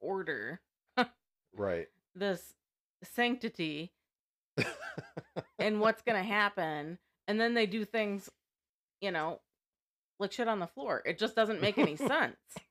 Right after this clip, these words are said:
Speaker 1: I mean, it's like, like, it's absurd.
Speaker 2: The whole movie is just fucked up.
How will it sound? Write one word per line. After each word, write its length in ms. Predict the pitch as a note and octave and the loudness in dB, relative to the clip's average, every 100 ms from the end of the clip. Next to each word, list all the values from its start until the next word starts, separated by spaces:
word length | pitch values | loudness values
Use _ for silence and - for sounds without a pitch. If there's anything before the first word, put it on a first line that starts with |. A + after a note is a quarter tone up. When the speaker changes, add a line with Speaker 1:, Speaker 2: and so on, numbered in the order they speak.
| _ - _ _ - - _ - | _ -18 _ _ -20 -20 _ -4
Speaker 1:
I 80 | |
mean, 100 | G3 | -2
it's 120 | G3+ G3+ | 0 4
like, 380 | F#3+ E3 - _ _ _ _ _ _ _ - | 4 2 -6 _ _ _ _ _ _ _ -8
like, 180 | G#3+ - | -6 0
it's 180 | D4 A3 | 0 0
absurd. 640 | F3+ D#3 D4+ A4 - A2+ _ _ _ _ | -4 -4 -2 0 -2 -8 _ _ _ _
Speaker 2:
The 40 | - | -18
whole 180 | D#2 D2+ | -14 -14
movie 320 | D#2 D#2 D#2 | -14 -14 -16
is 80 | D2 _ | -18 _
just 180 | D2 D2 _ - | -20 -20 _ -20
fucked 280 | D2+ - E2 | -20 -18 -20
up. 180 | D2+ | -18